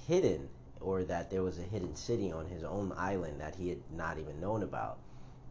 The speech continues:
And so his mother, father, everyone else was already there, and they were <laughs> all waiting for him as a guardian of said floating island to wake up to the realization of what his responsibilities were.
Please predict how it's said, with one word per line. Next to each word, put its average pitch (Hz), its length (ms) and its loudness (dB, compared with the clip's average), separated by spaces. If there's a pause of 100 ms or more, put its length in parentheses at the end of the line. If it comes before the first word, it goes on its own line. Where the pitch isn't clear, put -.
(520)
And 95 120 0
so 92 160 6
his 90 120 6
mother, 87 520 2
father, 85 600 2
everyone 87 400 -2
else 82 260 -2
was 76 160 -4
already 80 380 0
there, 78 400 0 (680)
and 87 440 2
they 92 100 6
were 87 100 6
<laughs> - 40 -2
all 98 260 4
waiting 104 340 6
for 87 200 -2
him 80 340 -2 (180)
as 92 220 2
a 85 60 -2
guardian 90 480 4
of 78 160 -2 (100)
said 87 340 0
floating 78 400 -4
island 90 500 2
to 85 100 -2
wake 80 260 0
up - 260 6 (560)
to 101 120 2
the 87 100 4
realization 85 680 4
of 76 120 -4
what 85 240 0
his 78 180 -6
responsibilities 80 880 -2
were. 87 280 4